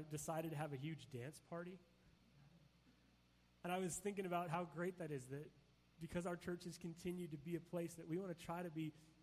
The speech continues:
open for people, a place that people feel welcome, that we provided space for these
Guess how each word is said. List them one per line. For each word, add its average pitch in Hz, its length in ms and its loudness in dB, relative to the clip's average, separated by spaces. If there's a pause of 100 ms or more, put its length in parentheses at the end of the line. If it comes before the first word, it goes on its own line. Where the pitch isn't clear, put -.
open 180 400 0
for 208 80 -4
people, 202 400 -6
a 160 140 -8
place 165 200 -2
that - 200 -10
people 160 240 -6 (100)
feel 151 240 -2
welcome, 151 400 -6 (280)
that 170 120 0
we 185 300 4
provided 175 580 0
space 160 640 -4
for 147 180 -4
these 156 240 -4